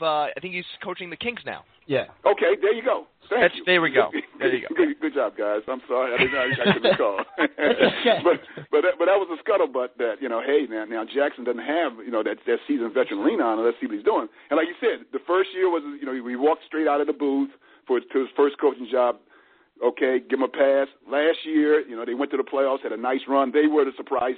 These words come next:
Speaker 3: team that everybody, wow. And now here you go, his third year. Now he's the head man all by himself, and, you know, hmm, raise eyebrows, you know.
Speaker 2: Yep.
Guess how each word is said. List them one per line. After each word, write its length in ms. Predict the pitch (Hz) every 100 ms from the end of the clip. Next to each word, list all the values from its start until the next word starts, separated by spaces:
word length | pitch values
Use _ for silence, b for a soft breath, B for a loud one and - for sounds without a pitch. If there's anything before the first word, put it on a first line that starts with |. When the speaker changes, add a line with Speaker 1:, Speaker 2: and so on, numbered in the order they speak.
| -
Speaker 3:
team 200 | 131 123
that 120 | 110
everybody, 280 | 120 110 104
wow. 520 | 101 147 220 71 65 b b b b b
And 160 | 117 120
now 380 | 135 131 123 123
here 100 | 143 139
you 120 | 135
go, 140 | 131
his 100 | 123 -
third 200 | 180 175
year. 260 | 120 117 113
Now 180 | 120 127
he's 120 | 120
the 60 | 131
head 180 | 139
man 220 | 135 139 131
all 120 | 127
by 160 | 120 117
himself, 420 | 107 175 147 120 101
and, 260 | 101 101
you 60 | 101
know, 160 | 92
hmm, 1600 | 101 117 147 170 170 143 117 101 90 82 80 76 71 135 - 95
raise 220 | 131 135 127
eyebrows, 540 | 143 127 107 82 71 82
you 80 | 95
know. 140 | 101 - _ _ _ _ _ _ _ B B _ _ -
Speaker 2:
Yep. 240 | 151 185